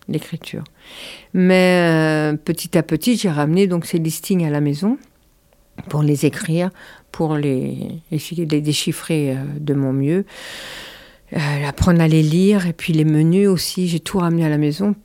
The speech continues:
pour, euh, apprendre par cœur, faire des lignes, des lignes, des lignes pour <laughs> écrire le mot betterave sans faire de faute, pour, euh, me dissimuler parmi tous ces gens qui savent. C'est fatigant, c'est éprouvant, c'est, ça m'angoissait tout le temps.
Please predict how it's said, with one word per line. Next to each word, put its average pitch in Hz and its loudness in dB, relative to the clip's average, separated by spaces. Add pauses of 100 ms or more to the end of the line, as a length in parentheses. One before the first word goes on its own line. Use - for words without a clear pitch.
pour, 151 -2
euh, 135 2 (480)
apprendre 170 -2
par 156 -6
cœur, - -8
faire 175 -2
des 165 2
lignes, 175 2
des 160 2
lignes, 170 0
des 156 0
lignes 165 -2
pour 143 -2 (240)
<laughs> - -12
écrire 180 2
le 160 4
mot 156 2
betterave 156 -2
sans 160 -8
faire 143 -6
de 135 -6
faute, - -10 (760)
pour, 151 -6
euh, 143 -6
me 156 0
dissimuler 165 -2 (260)
parmi 143 -4
tous - -12
ces 143 -8
gens 147 -4
qui - -16
savent. 117 -6 (800)
C'est 226 -2
fatigant, 185 2
c'est 208 0
éprouvant, 156 -2
c'est, 147 -4 (540)
ça 185 0
m'angoissait 165 4
tout 185 -8
le - -8
temps. 160 -6